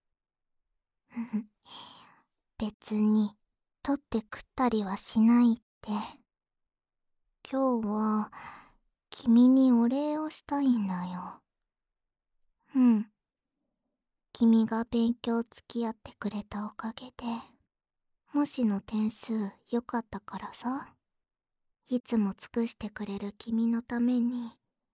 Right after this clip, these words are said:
うちがたっぷりお礼をしてしんぜよう。もちろん、エロいことでね。<laughs>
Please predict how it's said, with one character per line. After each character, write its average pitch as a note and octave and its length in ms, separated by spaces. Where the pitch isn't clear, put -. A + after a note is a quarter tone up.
う G#3 100
ち G#3+ 180
が G#3+ 180
た - 180
っ - 60
ぷ B3+ 140
り A#3+ 240
お G3+ 160
礼 B3+ 300
を B3 140
し - 120
て A#3 160
し - 240
ん A3+ 120
ぜ A#3 220
よ G#3+ 460
う。 - 60
も F#3+ 220
ち - 140
ろ G#3+ 160
ん、 - 280
エ - 120
ロ - 260
い - 140
こ - 160
と - 180
で - 100
ね。 - 240
<laughs> - 360